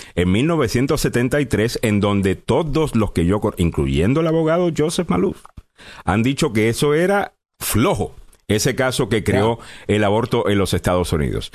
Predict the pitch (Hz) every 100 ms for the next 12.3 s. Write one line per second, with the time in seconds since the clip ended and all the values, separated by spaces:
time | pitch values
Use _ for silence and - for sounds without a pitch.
0 | - - - 104 175 202 165 190 180 156
1 | 160 170 156 135 127 127 113 120 120 -
2 | 110 113 87 57 - _ - - 95 90
3 | 90 - 104 139 - 67 55 76 123 -
4 | 156 - 143 185 175 143 123 113 131 156
5 | 135 - 107 92 120 139 123 117 120 120
6 | 107 95 92 95 87 95 127 120 - 55
7 | - _ _ _ _ - 92 87 113 131
8 | 135 123 104 92 90 120 - 104 - 113
9 | 98 95 87 131 135 80 80 - - -
10 | 85 101 98 117 104 80 95 101 117 101
11 | 95 92 73 87 90 92 95 104 151 185
12 | - -